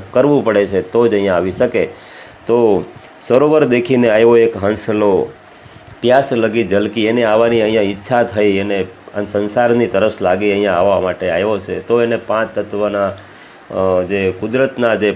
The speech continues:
પાંચ દેવો છે, જે પાંચ તત્વ છે એને હું દેવો કહું છું, અને એ દેવોની મદદથી જ અહીંયા આવી શકે છે. અને જે છઠ્ઠું તત્વ છે,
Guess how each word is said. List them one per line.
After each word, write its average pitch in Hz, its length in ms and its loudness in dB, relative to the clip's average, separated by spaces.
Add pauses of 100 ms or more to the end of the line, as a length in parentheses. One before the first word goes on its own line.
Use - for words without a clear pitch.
પાંચ 104 260 -2
દેવો 117 400 2
છે, 98 280 0
જે 98 140 -2
પાંચ 104 340 -4
તત્વ 113 400 -2
છે 104 160 -2
એને 98 120 -2
હું 95 180 -2
દેવો 113 240 2
કહું 101 280 2
છું, 95 240 -2
અને 95 140 0
એ 113 220 0
દેવોની 104 1080 -2
મદદથી 117 640 -2
જ 127 60 0
અહીંયા 107 280 2
આવી 92 160 -4
શકે 98 360 -4
છે. 98 160 -4
અને 90 160 -6
જે 87 140 -6 (100)
છઠ્ઠું 139 300 0
તત્વ 113 320 0
છે, 90 340 -4